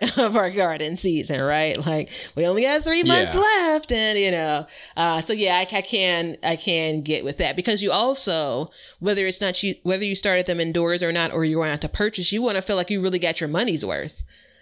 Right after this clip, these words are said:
Speaker 1: you know? So I wanna
Speaker 2: Yeah.
Speaker 1: see this thing bloom until there ain't no bloom in it no more. Uh, so yeah, I can get, I can get with that. Um, but I mean, I guess, how do you save money and not fall into the trap of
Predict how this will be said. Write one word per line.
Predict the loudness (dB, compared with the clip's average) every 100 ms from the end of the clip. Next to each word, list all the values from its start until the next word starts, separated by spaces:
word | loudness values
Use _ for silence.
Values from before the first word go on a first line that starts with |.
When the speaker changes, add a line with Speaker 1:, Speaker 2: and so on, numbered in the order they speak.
| _ -4
Speaker 1:
you | -2
know? | 0 0 0 0
So | 0 0
I | 0 2 2
wanna | 2 4 4
Speaker 2:
Yeah. |
Speaker 1:
see | 2 0 0 2
this | 0 -2 -2
thing | -2 -2 -2
bloom | -2 0 0 0 0
until | 0 0 0 2 2 2 2 0 0
there | 0 0 0
ain't | 0 0
no | -2 0
bloom | 0 2 2 0
in |
it | 0 -2
no | 0
more. | 2 2 0 -4 -8 -12 -16 -16 -12 -6
Uh, | -4 -2 -4
so | -2 0
yeah, | 2 0
I |
can | -2 -2
get, | -2 -2
I | -4
can | -4 -4
get | -4
with | -2
that. | -2 -2 -4 -8 -20 -20 -20 -10
Um, | -6 -4 -4 -4 -6 -4
but | -2 -2 -4 -10 -20 -20 -10
I | -4
mean, | -2
I | 0
guess, | -2 -4 -10 -8
how | -2 -2
do | 0
you | 0
save | 0 0 0 -2
money | -2 0 0 -2 -4 -4
and | -2
not | 0 -2
fall | -2 -2
into | -2 -4
the | -4
trap | -2 -2 -2 -2
of | 0 0 -2